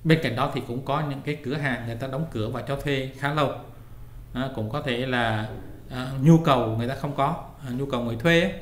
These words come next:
không có. Cái thứ hai nữa là bây giờ khi thuê thì người ta bán những cái mặt hàng gì với những cái cửa hàng nhỏ nhỏ như thế này để lấy tiền trả mặt bằng. Đó cũng là một trong những cái bài toán của những người kinh doanh. Đó, cho nên là mình đi, mình ghi nhận lại những cái, à,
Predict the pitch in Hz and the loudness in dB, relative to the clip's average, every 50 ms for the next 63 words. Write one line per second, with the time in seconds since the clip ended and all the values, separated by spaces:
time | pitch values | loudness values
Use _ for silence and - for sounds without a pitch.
0 | - - 127 127 139 - 127 135 165 - - - - - - - - - - - | -10 -10 -10 -10 -8 -8 -8 -8 -8 -10 -14 -18 -18 -18 -18 -18 -16 -16 -16 -6
1 | - 139 143 160 160 143 156 151 151 147 143 135 135 139 139 131 123 139 135 135 | -4 -2 0 0 0 0 0 0 0 -2 -2 -2 -2 -2 0 0 2 2 2 4
2 | 127 123 120 117 117 113 - - - - - - - 160 156 160 160 156 151 143 | 4 4 4 2 0 -2 -6 -8 -12 -16 -16 2 4 4 4 6 4 2 4 2
3 | 143 127 123 120 113 135 131 131 135 156 160 135 120 117 147 143 131 113 - - | 0 0 0 0 0 -2 -2 -2 -2 0 0 -2 -2 -2 -2 -2 -2 -4 -4 -4
4 | 131 120 120 120 120 117 120 117 110 107 120 139 147 131 117 127 139 139 143 139 | -4 -4 -4 -2 0 0 0 2 2 0 0 -2 -2 -2 -2 -4 -4 -2 -2 0
5 | 143 143 120 117 120 123 131 131 127 107 107 127 143 151 151 143 143 131 117 110 | 0 0 -2 0 -2 -2 -2 -2 -2 -2 -2 -4 -6 -6 -2 0 0 0 0 -2
6 | 113 - - 110 117 131 151 156 - 135 117 110 110 113 110 - 139 - - 123 | -4 -4 -4 -4 -2 -2 -4 -2 0 -2 -2 -2 -2 -4 -6 -6 -8 -4 -4 -4
7 | 107 110 - - - - - - - - - - - 139 147 139 127 127 131 - | -4 -4 -8 -10 -14 -14 -14 -14 -14 -14 -14 -14 -12 -12 -8 -4 -2 -2 -2 -2
8 | - 123 117 127 135 120 117 117 113 113 - 131 131 123 120 123 139 135 127 113 | -4 -6 -4 -4 -4 -4 -4 -4 -4 -4 -4 -6 -6 -6 -6 -4 -4 -2 -2 -2
9 | 110 110 113 120 117 135 165 175 - - - 123 107 110 113 117 143 143 135 123 | -2 -2 -2 0 0 0 -2 -4 -6 -8 -6 -4 -4 -2 -2 -4 -2 -2 -2 0
10 | 120 113 110 107 - 147 139 165 170 143 - - - - - - - - - - | 0 0 0 -2 -2 -2 6 8 8 8 6 0 -6 -12 -14 -14 -16 -16 -16 -16
11 | - - - - - - - - - - - - - - - - - - - - | -16 -16 -16 -16 -16 -16 -16 -16 -16 -18 -18 -18 -18 -18 -18 -20 -20 -18 -10 -6
12 | 131 135 - 143 139 143 139 139 135 127 123 123 117 120 127 139 139 139 123 123 | -6 -2 -2 0 0 2 0 0 0 0 2 0 0 2 2 2 2 2 2 0
13 | 123 127 143 143 139 131 113 110 120 113 113 113 123 131 - 147 151 151 143 135 | 4 4 4 4 4 2 -2 -2 -2 -2 -2 -2 -4 -4 -4 -4 -2 0 0 2
14 | 127 127 123 | 2 0 -2